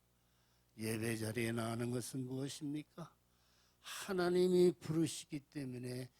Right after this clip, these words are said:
응답하고 가는 것이에요. "주여, 나의 지체 튼튼하게 해주시고 내 생각을 바르게 해주시고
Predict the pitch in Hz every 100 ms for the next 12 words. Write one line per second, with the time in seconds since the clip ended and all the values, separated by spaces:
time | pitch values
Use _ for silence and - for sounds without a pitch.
0 | _ _ _ - 120 143 151 170 175 -
1 | 151 156 156 - 156 160 151 147 - 170
2 | 143 160 127 _ _ _ _ _ _ _
3 | _ _ - - - - - - - _
4 | _ _ _ _ _ _ - 104 104 104
5 | - - - - 110 107 - - 135 -
6 | 120 113 107 120 110 131 120 - 143 131
7 | _ _ _ _ _ _ 113 113 113 -
8 | - 117 110 104 110 110 110 110 - -
9 | 113 110 127 104 107 - 131 - 139 135